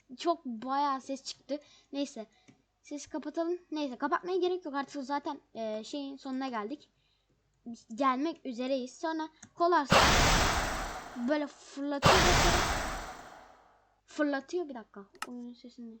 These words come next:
kısalım. Tamam. Böyle şey fırlatıyor. Enigma Staff da zaten biliyorsunuz.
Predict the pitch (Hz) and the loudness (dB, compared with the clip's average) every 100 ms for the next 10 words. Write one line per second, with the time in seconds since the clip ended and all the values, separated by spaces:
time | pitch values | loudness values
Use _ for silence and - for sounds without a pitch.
0 | _ - - 247 254 _ _ _ _ _ | _ -14 -12 -14 -16 _ _ _ _ _
1 | _ _ _ _ _ _ 226 202 _ _ | _ _ _ _ _ _ -16 -16 _ _
2 | _ _ _ _ - - _ 285 269 247 | _ _ _ _ -20 -20 _ -4 -2 0
3 | 330 349 359 392 392 392 381 381 _ _ | 2 2 4 4 6 4 2 0 _ _
4 | 302 302 285 285 - 294 - 254 262 262 | -2 0 -2 -4 -2 -2 -2 -6 -6 -6
5 | 233 240 285 269 240 254 - | -6 -4 -6 -6 -10 -12 -16